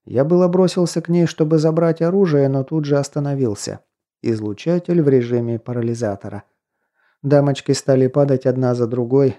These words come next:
доставалось и подвернувшимся под горячую руку горе-разнимателям. Через минуту все было кончено. На ногах в кают-компании остались только мы с Кирой. «Ух, так им, сучкам!»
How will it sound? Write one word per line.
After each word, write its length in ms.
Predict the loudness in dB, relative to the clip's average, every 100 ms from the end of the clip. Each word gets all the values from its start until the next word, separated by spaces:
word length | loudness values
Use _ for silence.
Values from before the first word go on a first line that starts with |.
| -8
доставалось 720 | -8 -8 -6 -2 0 0 -2
и 80 | -4
подвернувшимся 880 | -4 -2 0 0 -2 -4 -8 -6 -4
под 180 | -4 0
горячую 520 | 0 0 -2 0 2
руку 360 | 2 2 0
горе-разнимателям. 1200 | 0 2 2 2 0 -2 -4 -4 -4 -4 -4 -4 -8 _ _ _ _
Через 320 | -4 0 2
минуту 420 | 2 0 -2 -2 -4
все 260 | -4 -4
было 260 | -2 -2 -2
кончено. 640 | -4 -6 -6 -10 -10 -10 _ _ -10
На 100 | -8
ногах 480 | -6 -4 -2 -4 -8
в 80 |
кают-компании 920 | -4 0 0 -2 -6 -2 -2 0 0 -2
остались 640 | -4 -12 -8 -6 -4 -6
только 340 | -6 -6 -6 -8
мы 160 | -8
с 100 | -10
Кирой. 420 | -8 -6 -4 -6 _ _ _ _ _ _ _ _ _ _ _ _ _ 0
«Ух, 360 | 4 4 2 -8 -14 -4
так 260 | -4 -2
им, 120 | -6 -6
сучкам!» 600 | -4 -4 -4 -8 -8